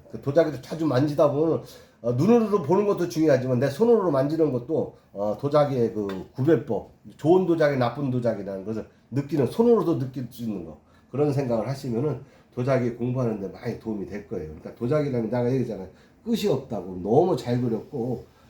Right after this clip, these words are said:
어, 수초 한번 치고도 이렇게 보면은 진짜 상당히 녹균류 보세요. 유상체도 그리고 녹균류가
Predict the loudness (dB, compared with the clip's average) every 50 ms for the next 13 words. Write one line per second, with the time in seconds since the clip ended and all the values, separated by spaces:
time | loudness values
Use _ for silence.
0 | _ -4 -2 0 2 4 2 2 0 -2 -12 -6 0 2 2 2 2 0 -2 -2
1 | -4 -4 -2 0 0 0 0 0 -2 -4 -2 -2 -2 -2 -2 -2 -2 -4 -4 -8
2 | -14 _ _ _ _ _ -14 -4 -4 -4 -4 -2 -4 -2 0 2 2 2 2 2
3 | 0 0 0 -2 -10 -18 -20 _ -4 4 4 4 6 6 4 6 6 4 4 4
4 | 0 0 2 2 2 2 2 2 0 -2 -2 -4 -4 -4 -4 -4 -2 -2 -2 0
5 | 0 0 0 0 0 0 -2 -2 -4